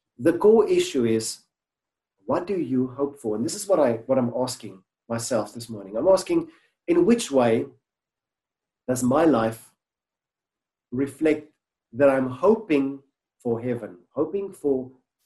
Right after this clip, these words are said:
that, that Christ's kingdom comes to earth, hoping for that moment when the fullness of Christ's glory and his peace and his righteousness is, is tramples afoot every other kingdom, every other lie, every other deceptions, delivers us from the temptation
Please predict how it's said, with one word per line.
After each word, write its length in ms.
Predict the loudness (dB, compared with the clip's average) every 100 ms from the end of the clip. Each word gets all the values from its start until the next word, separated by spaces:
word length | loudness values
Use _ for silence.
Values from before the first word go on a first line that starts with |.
| -6
that, 160 | -4
that 160 | -4 -6
Christ's 320 | -6 -6 -6
kingdom 400 | -6 -4 -2 -2
comes 320 | -4 -6 -6 -10
to 140 | -16
earth, 200 | -16 -14 -4
hoping 360 | -2 0 -4
for 120 | -4 -2
that 180 | -2
moment 500 | 0 0 0 -2 -4
when 280 | -4 -4 -4 -10 _ _ -8
the 60 |
fullness 640 | -8 -4 0 2 2 -2 -6
of 240 | -10 -12
Christ's 340 | -4 -2 -4 -6
glory 480 | -2 0 0 -2
and 160 | -2 -4
his 80 | -6
peace 300 | -8 -6 -8
and 80 | -8
his 80 |
righteousness 720 | -6 -6 -8 -10 -8 -8 -12 _ _ _ _ _ _ _ _
is, 220 | -6 -6 -10
is 260 | -12 -12 -18
tramples 480 | -10 -8 -6 -6 -6
afoot 340 | -10 -6 -6 -4 -4
every 260 | -4 -2
other 200 | -4 -4
kingdom, 480 | -8 -8 -4 -4 -4 -8
every 220 | -6 -6
other 220 | -6 -6
lie, 300 | -4 -4 -4
every 220 | -8 -8
other 180 | -8 -8
deceptions, 560 | -14 -14 -14 -12 -14 -8
delivers 520 | -2 -2 0 -2 -2
us 200 | -8 -10
from 300 | -8 -6 -6
the 120 | -8
temptation 600 | -10 -8 -8 -8 -10